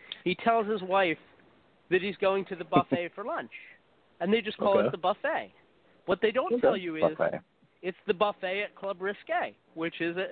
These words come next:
Speaker 2: Oh,
Speaker 1: gentleman's
Speaker 2: okay.
Speaker 1: club.
Speaker 2: Okay.
Speaker 1: So they go.
Speaker 3: Hey.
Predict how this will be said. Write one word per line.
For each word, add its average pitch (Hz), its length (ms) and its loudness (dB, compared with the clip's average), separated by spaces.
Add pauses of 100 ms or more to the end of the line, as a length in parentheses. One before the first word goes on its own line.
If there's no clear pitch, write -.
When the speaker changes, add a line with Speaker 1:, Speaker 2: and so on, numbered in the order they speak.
Speaker 2:
Oh, - 40 6
Speaker 1:
gentleman's 208 400 4
Speaker 2:
okay. - 80 -18
Speaker 1:
club. 107 160 -12 (920)
Speaker 2:
Okay. 123 220 2 (320)
Speaker 1:
So 247 80 6
they 214 120 4
go. 202 200 2 (100)
Speaker 3:
Hey. 165 180 -6